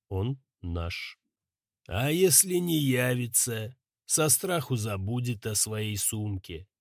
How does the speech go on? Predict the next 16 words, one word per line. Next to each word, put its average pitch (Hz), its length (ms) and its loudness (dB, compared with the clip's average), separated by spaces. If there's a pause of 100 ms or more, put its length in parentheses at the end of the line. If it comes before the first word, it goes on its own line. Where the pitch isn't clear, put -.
(320)
Он 143 240 2
ведь 170 240 0
знает, 135 500 2
что - 260 0
его 139 340 4
ищут 139 580 0
не 151 160 2
за 156 220 2
тем, 117 320 0
чтобы 143 420 2
пригласить 139 720 0
на 113 180 -2
пельмени. 110 1000 -2 (640)
Есть 123 640 2
другие 110 640 -2
концы. 67 720 -10